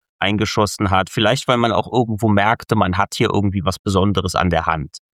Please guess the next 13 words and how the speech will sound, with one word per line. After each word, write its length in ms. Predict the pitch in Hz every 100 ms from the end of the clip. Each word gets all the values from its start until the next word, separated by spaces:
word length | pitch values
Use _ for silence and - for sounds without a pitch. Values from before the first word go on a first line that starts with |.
| _ _ _
Nicht 200 | 131 160
schon 300 | - 160 131 120
gleich 340 | 110 110 110
hier 260 | - 113 101
eine 160 | 101
ikonische 640 | 92 98 - 123 120 113 117
Figur 400 | 101 110 104 107
für 100 | -
die 220 | 92 87
Ewigkeit, 640 | 131 127 - 110 107 107 - _ _ - _ _ _ _ _ _ _ _
aber 480 | - 104 101 90 85 _ _ _ _
man, 240 | 107 104 98
man, 260 | 101 95